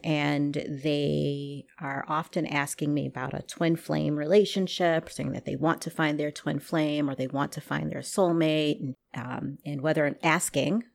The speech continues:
whether or not a particular person is their soulmate or twin flame. Now, I am answering this question based on my own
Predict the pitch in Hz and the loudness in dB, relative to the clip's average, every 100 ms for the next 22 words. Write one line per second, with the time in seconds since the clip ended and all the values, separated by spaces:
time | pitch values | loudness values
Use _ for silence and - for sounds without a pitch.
0 | - 160 151 139 139 156 143 - - 190 | -2 2 4 2 0 0 -2 -4 -2 0
1 | - 143 143 - - 165 165 143 135 139 | 0 -2 -4 -4 0 2 2 -2 -2 0
2 | 165 185 - _ _ _ 165 165 175 175 | -2 -4 -12 _ _ _ 6 8 6 2
3 | - 143 151 135 139 131 135 - _ _ | -6 -4 0 0 0 -2 -4 -10 _ _
4 | _ - - - 143 135 139 135 151 131 | _ -8 -2 4 4 4 0 -2 -2 -4
5 | - _ 143 139 135 135 - 139 139 - | -10 _ 2 4 2 0 -2 0 0 -2
6 | 131 113 120 - _ 160 143 - 160 220 | -4 -4 -6 -14 _ 0 2 4 4 6
7 | 240 - 156 156 165 190 - 170 143 143 | 4 2 2 4 6 4 4 6 6 6
8 | 139 139 - - 135 - - 135 139 135 | 4 4 2 2 2 2 0 2 2 4
9 | 143 139 - 135 139 139 147 - 151 170 | 4 4 4 4 6 6 4 6 6 8
10 | 190 | 8